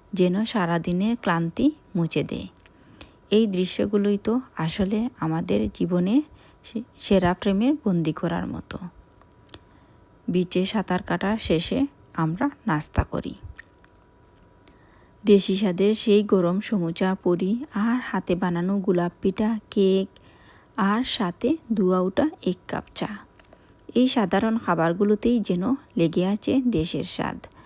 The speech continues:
আর বন্ধুত্বের আন্তরিকতা। আড্ডা আর খাবারের এই কম্বিনেশনটা just পারফেক্ট। সন্ধ্যা নামতেই শুরু হলো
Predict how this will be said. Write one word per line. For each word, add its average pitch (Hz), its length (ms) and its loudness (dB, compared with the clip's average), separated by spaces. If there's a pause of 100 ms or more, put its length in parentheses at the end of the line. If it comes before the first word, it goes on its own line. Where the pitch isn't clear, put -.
(300)
আর 196 200 2
বন্ধুত্বের 220 680 0 (140)
আন্তরিকতা। 175 840 -6 (680)
আড্ডা 180 480 0
আর 185 220 0
খাবারের 180 540 0 (240)
এই 208 160 6
কম্বিনেশনটা 208 880 0 (260)
just 202 500 0
পারফেক্ট। - 640 -6 (1300)
সন্ধ্যা 214 440 2
নামতেই 214 400 2
শুরু 185 220 6
হলো 214 300 2